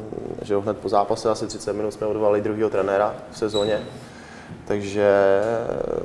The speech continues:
takový, jako je to rozporuplný, jako já osobně se cítím dobře, myslím, že ty výkony moje, moje jsou v pohodě, ale, ale bohužel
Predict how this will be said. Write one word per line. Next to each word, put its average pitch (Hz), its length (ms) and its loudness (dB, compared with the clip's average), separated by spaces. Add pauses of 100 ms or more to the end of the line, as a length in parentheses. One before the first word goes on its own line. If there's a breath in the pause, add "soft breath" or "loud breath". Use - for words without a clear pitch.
takový, - 340 -2
jako 101 220 2
je 101 60 6
to 110 100 8
rozporuplný, 110 520 6
jako 120 180 10
já 117 100 10
osobně 120 340 8
se 120 100 2
cítím 117 300 2
dobře, 98 240 2
myslím, 107 220 -6
že 110 60 -2
ty 107 120 -4
výkony 107 320 0
moje, 107 460 2
moje 104 200 2
jsou 107 180 4
v 107 60 0
pohodě, 104 420 4
ale, 101 300 0 (580 loud breath)
ale 104 120 2
bohužel 104 580 4